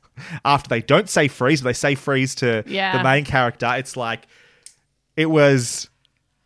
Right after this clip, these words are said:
Speaker 1: absurd and, um, I thought really beautifully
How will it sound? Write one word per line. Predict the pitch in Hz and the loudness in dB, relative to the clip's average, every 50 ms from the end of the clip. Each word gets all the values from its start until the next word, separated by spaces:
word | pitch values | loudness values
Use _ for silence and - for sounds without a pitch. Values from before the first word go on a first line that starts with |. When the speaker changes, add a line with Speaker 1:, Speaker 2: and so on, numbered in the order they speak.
| - | -2
Speaker 1:
absurd | 151 151 143 127 - - - - - 147 147 156 170 196 220 247 269 233 - - _ _ _ _ _ _ _ _ _ _ _ _ _ _ - | 0 0 0 0 -2 -4 -2 -2 0 2 2 4 4 2 2 0 -2 -4 -8 -18 _ _ _ _ _ _ _ _ _ _ _ _ _ _ 0
and, | 131 131 139 139 139 139 139 143 143 135 - - - - _ _ _ _ _ _ _ _ _ _ _ _ _ _ _ _ _ _ _ _ _ _ _ _ _ _ _ _ _ _ _ _ _ _ _ _ _ 127 | 2 2 2 2 0 -2 -4 -4 -6 -6 -8 -10 -12 -16 _ _ _ _ _ _ _ _ _ _ _ _ _ _ _ _ _ _ _ _ _ _ _ _ _ _ _ _ _ _ _ _ _ _ _ _ _ -2
um, | 120 120 117 113 113 113 107 107 110 110 110 - _ _ _ _ _ _ - | 0 0 2 0 0 -2 -2 -6 -8 -10 -10 -12 _ _ _ _ _ _ -6
I | 131 135 | -6 -4
thought | - 202 214 226 - 147 | 0 2 0 0 0 -2
really | 139 160 185 185 185 175 160 143 - - _ _ _ _ _ _ _ _ _ _ _ _ 139 - - | -2 0 0 0 0 0 -2 -4 -10 -14 _ _ _ _ _ _ _ _ _ _ _ _ -20 -18 -10
beautifully | - 135 175 190 202 190 - - 190 175 170 165 160 151 143 135 | -4 -2 0 0 0 0 -2 0 0 0 0 0 -2 -4 -6 -8